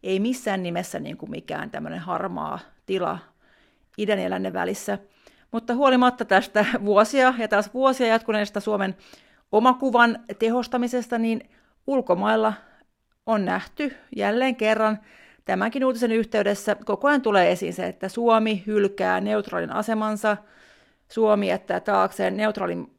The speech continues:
maan aseman, Suomi niin kuin nyt vihdoinkin liittyy natoon. Elikkä tää on kiinnostavaa, että totta kai se johtuu kaikki maantieteestä, että Suomi sijaitsee Venäjässä kiinni, niin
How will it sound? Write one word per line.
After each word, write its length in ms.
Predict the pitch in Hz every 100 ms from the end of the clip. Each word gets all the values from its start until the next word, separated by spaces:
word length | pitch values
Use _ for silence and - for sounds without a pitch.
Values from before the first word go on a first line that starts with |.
| _
maan 220 | 170 -
aseman, 600 | 196 226 240 226 214 214
Suomi 300 | - 202 185
niin 160 | 165 147
kuin 180 | 170 190
nyt 220 | 196 -
vihdoinkin 500 | 185 196 175 170 185
liittyy 640 | 214 226 _ - 208 208 190
natoon. 680 | 202 208 208 196 185 190 190 _ _ _ - _ _ _
Elikkä 220 | 196 202
tää 120 | 214
on 80 | 233
kiinnostavaa, 560 | 226 269 240 - 175 165
että 300 | - 196 196 - - _ _ _ _ _
totta 220 | 269 277
kai 240 | 240 220 220 -
se 360 | - - -
johtuu 280 | 220 214 214
kaikki 260 | 208 196 190
maantieteestä, 760 | 180 151 - 120 135 190 - 196 - -
että 100 | -
Suomi 220 | 247 226
sijaitsee 640 | 247 247 202 - 165 170 - _ _ _ _
Venäjässä 440 | 185 147 131 -
kiinni, 560 | 190 196 156 - 202 170 _ _ _ _ _ _ _ _ _ _ _
niin 340 | 190 185 -